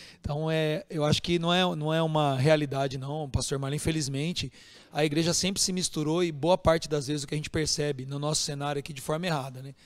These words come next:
A gente tem, sim, é, uma, uma apropriação dos evangélicos em relação a,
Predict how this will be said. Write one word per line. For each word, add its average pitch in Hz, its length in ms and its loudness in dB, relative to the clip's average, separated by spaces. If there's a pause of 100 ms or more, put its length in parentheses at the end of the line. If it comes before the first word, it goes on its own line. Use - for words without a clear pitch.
(300)
A 147 80 -16
gente 131 240 -12
tem, 175 260 -6
sim, 165 320 -4
é, 131 240 -8 (480)
uma, 139 560 -2 (320)
uma 151 200 -2
apropriação 170 760 4
dos 165 140 -2
evangélicos 156 760 -4
em 151 60 -8
relação 147 600 -2
a, 135 280 -6